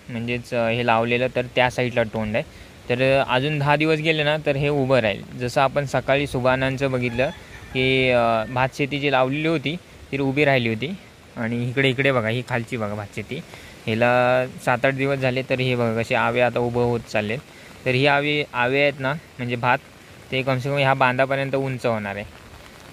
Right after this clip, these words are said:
किंवा त्याच्या खालोखाल पण असू शकतं, पण ह्या बांधा सरासरी ह्या बांधापर्यंत ये-, येतं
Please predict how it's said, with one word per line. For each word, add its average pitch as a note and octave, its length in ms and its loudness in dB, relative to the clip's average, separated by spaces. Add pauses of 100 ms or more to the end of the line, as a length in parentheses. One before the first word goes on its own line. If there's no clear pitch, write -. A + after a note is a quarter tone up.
किंवा B2+ 200 2
त्याच्या C3 300 2
खालोखाल C3 420 0
पण C#3+ 180 -2
असू B2 220 -2
शकतं, A#2 280 -4 (360)
पण C3+ 140 -2
ह्या C#3 160 4
बांधा C#3 600 2 (240)
सरासरी C#3 440 0
ह्या C3+ 140 4
बांधापर्यंत C3 560 0
ये-, A2 300 0
येतं A#2+ 320 -4